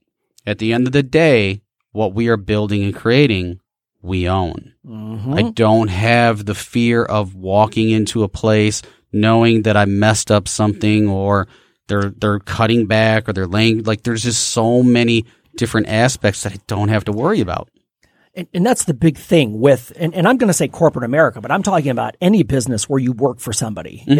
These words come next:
Speaker 2: It, it, gone are the days of you go in, you sit down, you do what you're supposed to do. Thirty-five years later, you get a re-, pension, and,
Speaker 1: Oh.
Speaker 2: and you,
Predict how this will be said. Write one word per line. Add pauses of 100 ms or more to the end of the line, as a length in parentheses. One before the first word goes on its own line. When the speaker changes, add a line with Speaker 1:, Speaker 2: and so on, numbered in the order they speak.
Speaker 2:
It,
it,
gone
are
the
days
of (1000)
you
go
in,
you
sit
down,
you
do
what
you're
supposed
to
do.
Thirty-five
years
later,
you
get
a
re-,
pension,
and,
Speaker 1:
Oh.
Speaker 2:
and (540)
you,